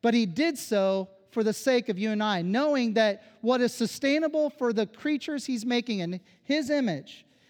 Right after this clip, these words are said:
is that they work six, rest one. Make this day holy, make this day blessed, because then you can recalibrate and have renewed energy. This is meant to be beautiful, but if you take it away,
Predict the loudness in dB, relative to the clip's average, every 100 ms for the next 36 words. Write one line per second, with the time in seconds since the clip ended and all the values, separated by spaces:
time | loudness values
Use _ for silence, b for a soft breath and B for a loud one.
0 | 0 2 2 4 2 4 2 0 -2 0
1 | 0 0 -6 0 0 -2 -4 -2 0 -2
2 | -6 b -2 0 0 0 -4 0 2 2
3 | 2 2 2 0 0 -2 -2 -6 -2 0
4 | 0 0 0 -2 -8 B -10 0 0 0
5 | 0 0 -2 -2 0 -2 0 -2 0 0
6 | -2 -4 B -2 2 2 0 -4 -4 -2
7 | -2 -2 -4 -8 b b _ -2 0 0
8 | -4 -8 -10 _ _ _ _ _ _ _
9 | _ _ _ _ _ -2 -2 -2 -2 0
10 | 0 -4 -2 0 -2 -4 _ -2 0 0
11 | -4 0 0 0 -4 -2 -2 0 0 2
12 | 2 2 2 0